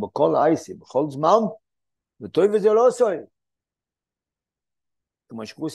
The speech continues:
בכל עת אוהב הוא רע, לא רע, רע, רע, זה ידיד. לעולם, הווה אוהב רעים לקנות אהבים.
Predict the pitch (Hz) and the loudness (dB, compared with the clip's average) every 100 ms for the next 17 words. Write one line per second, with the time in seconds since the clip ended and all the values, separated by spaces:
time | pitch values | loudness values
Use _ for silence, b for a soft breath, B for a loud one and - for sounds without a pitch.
0 | 117 117 143 147 113 147 151 - 135 135 | -12 -8 -6 -4 -4 -4 -6 -8 -6 -6
1 | 110 110 113 127 139 117 85 - _ _ | -6 -6 0 2 2 2 -2 -8 _ _
2 | 127 135 120 127 147 160 - _ _ 117 | -6 -4 0 0 -2 -6 -18 _ _ -4
3 | 160 147 92 113 147 123 123 131 131 135 | -2 0 -2 -6 -6 -8 -8 -6 -4 -6
4 | - _ _ _ _ _ _ _ _ _ | -8 _ _ _ _ _ _ _ _ _
5 | 110 117 143 165 170 175 165 - 107 104 | -4 0 2 2 2 -2 -6 -10 -8 -6
6 | 110 - 156 160 156 156 110 104 131 147 | -4 -2 0 0 -2 -6 -12 -6 -4 -2
7 | 147 143 101 107 135 127 131 - 113 113 | -4 -6 -12 -12 -10 -10 -10 -6 -2 0
8 | 113 82 | 0 -4